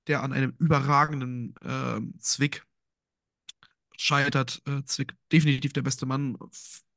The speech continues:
vom B A K, wenn nicht sogar auf dem Platz. Das Ding hätte hier deutlich höher ausgehen können als drei zu eins. Ähm, unzählige Chancen, sei es Benatira, sei es Gottschalk, sei es, ähm, der junge,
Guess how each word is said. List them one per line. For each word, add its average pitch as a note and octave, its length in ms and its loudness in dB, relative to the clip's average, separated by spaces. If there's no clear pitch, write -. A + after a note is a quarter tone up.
vom C3+ 160 -4
B C3+ 80 2
A C3 60 0
K, C3 220 -2
wenn C#3 100 2
nicht C3+ 100 -4
sogar A#2+ 180 -4
auf A#2+ 120 -8
dem B2+ 100 -12
Platz. B2 320 -6
Das C#3+ 180 -2
Ding C#3+ 100 -2
hätte C3+ 240 -2
hier C3 160 -4
deutlich - 340 -4
höher C#3 200 4
ausgehen C3 380 0
können C#3+ 180 -6
als - 160 -10
drei C#3 240 -4
zu - 320 -6
eins. D3+ 420 0
Ähm, B2+ 800 -4
unzählige C3+ 440 2
Chancen, C#3 460 0
sei C3+ 120 -2
es C3+ 100 -2
Benatira, C3+ 460 -6
sei C#3 80 -4
es C3+ 100 -6
Gottschalk, C3 380 -2
sei B2+ 200 -2
es, - 340 0
ähm, C3 280 -6
der C3+ 140 0
junge, D#3+ 420 6